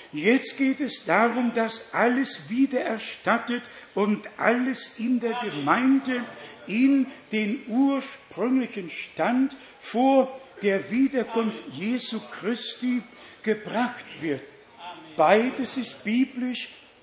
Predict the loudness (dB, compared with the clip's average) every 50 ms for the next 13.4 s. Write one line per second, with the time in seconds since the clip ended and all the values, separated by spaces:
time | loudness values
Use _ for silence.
0 | _ _ 0 2 4 4 2 0 -4 -6 -8 -10 -8 -4 -4 -4 -4 -4 -6 -6
1 | -4 -4 -4 -4 -6 -10 -10 -12 -14 -14 -14 -14 -14 -18 -18 -20 -20 -20 -20 -20
2 | -20 -20 -20 -20 -20 -20 -18 -4 -2 0 0 0 0 -4 -4 -2 -2 -2 -2 -2
3 | -4 -2 0 0 -2 -2 -4 -10 -20 -20 -20 _ -6 -2 -2 -2 -2 -2 -2 -2
4 | -2 -2 -4 -4 -4 -4 -4 -6 -4 -2 0 2 2 0 0 -2 -6 -8 -12 -12
5 | -10 -10 -10 -6 -4 -4 -4 -4 -6 -8 -12 -14 -20 -20 _ _ _ _ _ _
6 | _ _ _ _ _ _ _ _ _ _ _ -6 -6 -6 -6 -6 -10 -12 -10 -6
7 | -4 -2 -2 -2 -4 -6 -12 -12 -8 -8 -6 -4 -6 -6 -8 -14 -20 -20 _ _
8 | _ _ _ _ _ _ -10 -10 -10 -8 -8 -4 0 2 2 2 2 -2 -6 -10
9 | -8 -8 -6 -4 -4 -4 -4 -4 -4 -6 -8 -8 -10 -10 -8 -6 -6 -6 -4 -6
10 | -8 -8 -10 -12 -14 -14 -14 -14 -14 -14 -16 -16 -16 -16 -16 -18 -20 -20 _ _
11 | _ _ _ _ _ _ -20 -20 -12 _ 2 4 4 4 4 4 6 6 6 4
12 | 0 -4 -4 -6 -10 -2 2 4 6 6 6 4 4 2 0 -4 -6 -4 -4 -4
13 | -4 -4 -4 -4 -4 -6 -6